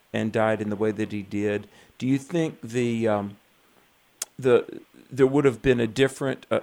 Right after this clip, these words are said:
attempt to undermine national security and national stability? See, I, I mean, it's tragic. It was wrong. It, uh, we stand against r-,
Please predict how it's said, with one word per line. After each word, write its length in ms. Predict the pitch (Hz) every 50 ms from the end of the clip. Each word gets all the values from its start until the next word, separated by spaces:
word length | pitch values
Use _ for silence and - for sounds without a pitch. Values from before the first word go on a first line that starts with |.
| - -
attempt 840 | - - 117 113 - - - - 147 135 127 120 - - - - - - _ _ _
to 220 | - - 123 - -
undermine 600 | 120 127 127 131 120 120 117 117 120 120 117 117
national 400 | 113 113 117 113 - - 117 110
security 640 | - - - 104 - - 117 113 113 113 110 110 104
and 160 | 101 101 101
national 380 | 104 104 107 107 - - 107 104
stability? 680 | - - - 104 92 104 101 104 104 101 104 107 -
See, 280 | - - - 143 127 113 - - - - - _ _ _ - - - - -
I, 100 | - - - _ _ - -
I 80 | - 156
mean, 200 | 151 143 135 -
it's 200 | - 131 135 -
tragic. 640 | - - - 175 160 160 160 165 156 - 160 151 -
It 100 | 120 -
was 180 | - 110 104 -
wrong. 540 | 123 123 123 127 131 131 131 131 131 127 127 _ - _ _ _ _ _ _ _ _ -
It, 160 | - 98 - - -
uh, 460 | 117 117 113 113 110 107 104 92 -
we 220 | - 120 120 135 135
stand 400 | 123 - - 147 135 131 127 123
against 480 | 113 107 131 127 123 - - - -
r-, 380 | - 110 110 110 113 113 120